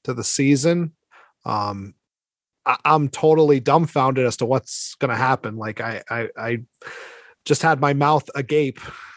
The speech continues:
<laughs> watching this episode, especially as we got to the end. Um, where it's gonna go from here is, looks absolutely amazing. But I thought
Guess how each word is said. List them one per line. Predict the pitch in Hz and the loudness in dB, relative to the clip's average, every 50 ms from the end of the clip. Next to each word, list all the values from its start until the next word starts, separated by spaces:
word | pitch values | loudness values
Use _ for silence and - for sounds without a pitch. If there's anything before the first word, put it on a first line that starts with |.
| - - - - - | -20 -18 -12 0 0
<laughs> | 190 151 123 | 2 2 2
watching | 131 131 127 139 - - 139 135 | 0 0 0 0 2 2 2 2
this | 131 120 - | 2 2 2
episode, | 147 131 - 139 - - 139 123 | 2 0 0 -2 0 2 2 2
especially | 117 - - 143 131 - - - 127 123 120 117 - - - - - - - _ - | 2 2 0 -2 -2 0 0 0 2 2 2 0 -2 -6 -20 -20 -20 -20 -14 _ 0
as | 139 135 - | 2 2 2
we | 127 135 | 2 0
got | 117 - 127 - | 2 2 2 2
to | - - 123 | 0 0 0
the | 127 123 127 | 2 4 4
end. | 135 135 131 123 120 120 120 - - - _ - | 4 4 2 2 0 -2 -4 -6 -10 -16 _ -8
Um, | 113 113 107 107 107 104 101 101 104 101 - _ _ _ _ _ - - - _ _ _ _ _ _ - | -6 -4 -4 -4 -4 -4 -6 -8 -10 -12 -14 _ _ _ _ _ -20 -20 -20 _ _ _ _ _ _ -12
where | 120 117 113 127 127 131 131 131 | -8 0 4 6 6 6 6 4
it's | 123 - | 2 2
gonna | - 139 127 117 | 0 0 0 4
go | 117 135 127 | 6 6 4
from | - - 127 117 107 | 4 2 -4 -6 -4
here | - 143 135 127 120 117 117 110 | 0 4 4 4 4 4 2 0
is, | 113 107 - - - - | 0 -2 -4 -4 -4 -4
looks | 120 - - | -4 0 2
absolutely | 143 120 120 - - 131 117 117 120 | 2 2 2 0 0 -2 2 4 4
amazing. | 120 117 104 113 113 107 | 2 2 2 -2 -4 -2
But | 113 117 117 | -2 0 0
I | 120 117 | 0 -2
thought | - - 135 127 123 - | -2 -2 -2 -2 -4 -6